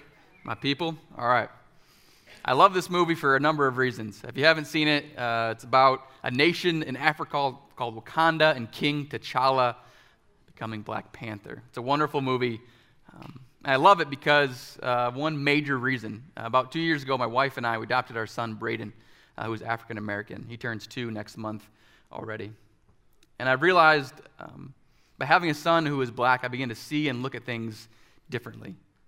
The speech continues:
I think that happens for most of us when we love someone who looks different than what we look like. And I love this movie 'cause now he has a black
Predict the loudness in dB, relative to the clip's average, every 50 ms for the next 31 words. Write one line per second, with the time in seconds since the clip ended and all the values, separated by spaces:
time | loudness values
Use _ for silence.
0 | _ _ _ _ _ _ _ -2 -2 -2 2 4 4 2 2 0 -6 -8 -8 -8
1 | -6 -2 0 0 0 2 2 0 0 0 -4 -4 -4 -4 -4 -4 -6 -10 -10 -8
2 | -2 0 0 0 0 -4 -8 -6 -6 -6 -6 -8 -8 -8 -8 -8 -8 -12 -20 -20
3 | _ _ _ _ _ _ _ -10 -8 -8 -8 -6 -8 -8 -8 -10 -14 _ _ _
4 | _ _ _ _ _ _ _ _ _ _ _ _ _ _ _ -16 -16 -12 -12 -12
5 | -12 -12 -14 -16 -16 -16 -16 -16 -18 _ _ _ _ _ _ _ _ _ _ _
6 | _ _ _ _ _ _ _ _ -20 _ _ -4 0 0 2 2 2 2 0 -2
7 | -4 -4 -2 -2 -2 -4 -4 -4 0 2 2 4 4 2 0 -2 -6 -8 -6 -4
8 | -2 0 0 2 0 0 -2 -6 -12 -18 -20 _ _ _ _ _ _ -16 -16 -12
9 | -6 -2 0 0 0 0 -2 -8